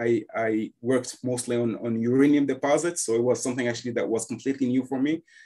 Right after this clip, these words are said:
because I've been always working actually on the geodynamics of, of, of, of forested margins. But I wanted actually to see what happened actually in other fields. And I had the chance actually to integrate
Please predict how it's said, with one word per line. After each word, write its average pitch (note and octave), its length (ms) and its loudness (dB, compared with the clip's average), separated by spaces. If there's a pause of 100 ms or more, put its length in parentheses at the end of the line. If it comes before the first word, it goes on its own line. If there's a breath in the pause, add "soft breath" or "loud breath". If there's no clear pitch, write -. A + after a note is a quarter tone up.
because A#2+ 160 -4
I've A2 140 -2
been A#2+ 140 2
always B2+ 420 4
working B2 280 -2
actually A#2+ 220 -6
on A2+ 100 -4
the A2 100 -6
geodynamics A#2 1000 -2
of, A2+ 240 -8
of, A2+ 220 -6
of, A2+ 180 -4
of A#2+ 260 -4
forested A#2+ 440 -8
margins. A2 580 0 (500 soft breath)
But A#2+ 160 0
I A#2 120 4 (100)
wanted C3 260 2
actually A#2+ 240 -2
to A#2+ 120 -8
see B2 240 -4
what A#2+ 280 0
happened A2+ 300 -2
actually A2 220 -4
in A#2 80 0
other A#2 180 -2
fields. A2 600 -4 (260)
And A#2 120 -4
I A#2 80 -2
had A#2 200 -4
the A2 40 -6
chance A2+ 300 -4
actually A2+ 280 -8
to - 120 -8
integrate A2+ 460 -4